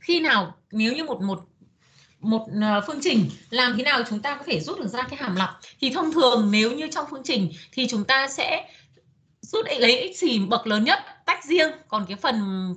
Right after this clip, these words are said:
phần còn lại tách riêng, sau đó chúng ta khai căn nó ra. Khai căn ở đây không phải là căn bậc hai, nếu x mũ ba khai căn bậc ba, nhớ là lấy cái bậc lớn nhất, ví dụ x ba, x một,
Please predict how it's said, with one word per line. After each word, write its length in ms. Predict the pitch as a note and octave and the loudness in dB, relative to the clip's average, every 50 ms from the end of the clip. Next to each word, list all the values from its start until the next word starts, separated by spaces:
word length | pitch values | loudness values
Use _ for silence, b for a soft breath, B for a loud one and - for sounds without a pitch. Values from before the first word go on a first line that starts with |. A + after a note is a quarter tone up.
| - - | -6 -4
phần 120 | A3 G3+ | -4 -2
còn 140 | F#3+ G3+ F#3+ | -2 0 0
lại 140 | G#3 - - | 0 0 0
tách 160 | - D#4+ E4 - | -2 -6 -4 -2
riêng, 200 | D#4 D4 C#4 C4+ | -2 -2 -2 -4
sau 120 | D#4 C4+ | -4 -4
đó 100 | C4 A#3+ A3 | -4 -4 -4
chúng 80 | A3+ | -4
ta 80 | A3+ C4+ | -4 -4
khai 220 | C4 - E4 D#4 | -4 -2 -4 -2
căn 200 | D4+ - C#4+ C#4 | 0 0 0 0
nó 100 | C4+ C4+ | -2 -2
ra. 140 | C4 C#4+ C#4+ C#4+ C#4 B B B B B B B B | -2 0 0 -2 -4 B B B B B B B B
Khai 220 | - F4+ F4 E4+ - | 0 0 0 2 2
căn 100 | E4+ D#4 | 0 0
ở 80 | A3+ G3+ | 2 0
đây 140 | B3+ C4+ - | -2 -4 -4
không 100 | - C4+ | -6 -8
phải 80 | G#3 | -6
là 60 | F3+ - | -4 -4
căn 140 | C4+ C#4+ | -6 -6
bậc 120 | C4 A3 - | -6 -8 -10
hai, 360 | A3 C4+ D#4 D4+ D4+ D4 D4 | -10 -6 -2 -2 -2 -2 -2
nếu 220 | C4+ A#3 A#3+ - F4+ | -4 -6 -6 -4 -6
x 40 | F#4 | -6
mũ 100 | D#4 - | -6 -4
ba 220 | A#3+ D4 C#4+ C#4+ | -2 -2 -2 -2
khai 160 | C#4+ - C4 | -4 -8 -8
căn 140 | C4+ C#4 B3 | -6 -6 -6
bậc 120 | G#3 - | -6 2
ba, 260 | F#3+ B3 C4+ C4+ C#4+ C#4 | 6 6 6 6 6 2
nhớ 160 | A#3+ A3 A3+ | -2 -4 -4
là 100 | C4 C4 | -4 -2
lấy 120 | A3+ G#3+ | -4 -4
cái 140 | G#3 - B3+ | -4 -4 -6
bậc 160 | C4+ - - | -6 -6 -6
lớn 160 | G#3+ G#3 G#3+ | -4 -4 -2
nhất, 140 | B3 E4 F4 E4+ | -2 -2 -4 -6
ví 60 | C4 | -8
dụ 80 | C#4+ C#4 | -8 -8
x 200 | - - - A3 | -8 -8 -4 -2
ba, 200 | C#4 D4+ D4 B3+ B3+ - | 2 2 4 2 2 -2
x 20 | |
một, 180 | C#4 A#3+ A3+ | -4 -6 -6